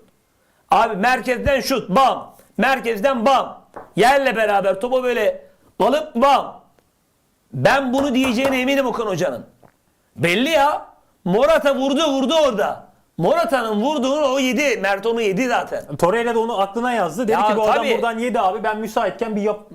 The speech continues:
Speaker 1: Bak,
Speaker 2: vurayım." dedi, gol oldu.
Speaker 1: bugün ikinci yarı kaleyi bulan gol olur. İkinci yarı kaleye bulan gol olur.
Speaker 2: Sence Galatasaray'da bir taktik değişikliğine gidilmeli mi bu şart? Dörtlü, zaten dörtlü kalmadı. Bir üçlü olarak değerlendirmek lazım.
Speaker 1: Yok,
Speaker 2: Gerçi Barış
Speaker 1: dörtlü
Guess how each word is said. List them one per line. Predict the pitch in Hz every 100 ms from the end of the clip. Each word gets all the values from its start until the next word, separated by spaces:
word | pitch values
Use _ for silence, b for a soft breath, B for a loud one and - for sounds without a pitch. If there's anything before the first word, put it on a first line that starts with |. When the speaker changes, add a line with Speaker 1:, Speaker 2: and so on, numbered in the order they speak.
| 151
Speaker 1:
Bak, | 226 196
Speaker 2:
vurayım." | 196 262 233
dedi, | 185 226
gol | 226
oldu. | 170 160
Speaker 1:
bugün | 208 269 277 233 190 -
ikinci | 190 262 262 262
yarı | 285 240 175 - -
kaleyi | - 247 285 254 208
bulan | 285 294 277
gol | 277
olur. | 247 175 117 - _ _ _ _ _ _ _ -
İkinci | 202 277 277 277
yarı | 269
kaleye | 214 254 269 262
bulan | 277 262
gol | 269
olur. | 214 143 -
Speaker 2:
Sence | 196 247
Galatasaray'da | 247 240 262 262 262 262
bir | 233
taktik | - 208 214 269
değişikliğine | 240 220 - 233 240
gidilmeli | 196 208 214 269
mi | 233
bu |
şart? | 190 202 170
Dörtlü, | 165 170 - 220 175
zaten | 170 180 165
dörtlü | 175 175
kalmadı. | 185 190 190 147 151
Bir |
üçlü | 147 -
olarak | 185 170 139 147
değerlendirmek | 135 127 127 123 123 131
lazım. | 123 120 139
Speaker 1:
Yok, | 208
Speaker 2:
Gerçi | 233
Barış | 185
Speaker 1:
dörtlü | 170